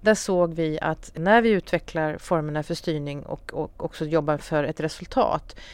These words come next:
så kan vi inte bara främja det här kortsiktiga perspektivet. Vi måste också ha det långsiktiga för,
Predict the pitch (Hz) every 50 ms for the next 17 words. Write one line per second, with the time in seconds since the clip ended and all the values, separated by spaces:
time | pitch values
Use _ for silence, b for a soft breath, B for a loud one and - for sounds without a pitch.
0 | B B - - - - 190 190 190 175 - 175 160 202 202 180 160 165 180 180
1 | - - 202 180 156 147 147 147 143 139 - - - - 151 156 151 147 147 143
2 | - - 214 196 - - - 226 - - 202 - - - - - 175 170 - -
3 | 160 151 160 - - 170 180 175 - - 180 165 - - - 160 156 151 147 151
4 | 160 175 170 156 151 - - - - - - - 87 90 - - - - -